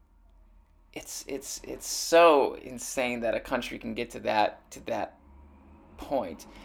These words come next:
Shit! Here comes the garbage truck, folks. I, I, I, I contacted the, the, uh, you know, the, the garbage men of California, and I asked them if they could reroute their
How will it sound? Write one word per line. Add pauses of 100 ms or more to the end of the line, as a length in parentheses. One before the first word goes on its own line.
(180)
Shit! (220)
Here
comes
the
garbage
truck,
folks. (240)
I,
I,
I,
I
contacted
the, (500)
the,
uh,
you
know,
the, (300)
the
garbage
men
of
California,
and
I
asked
them
if
they
could
reroute
their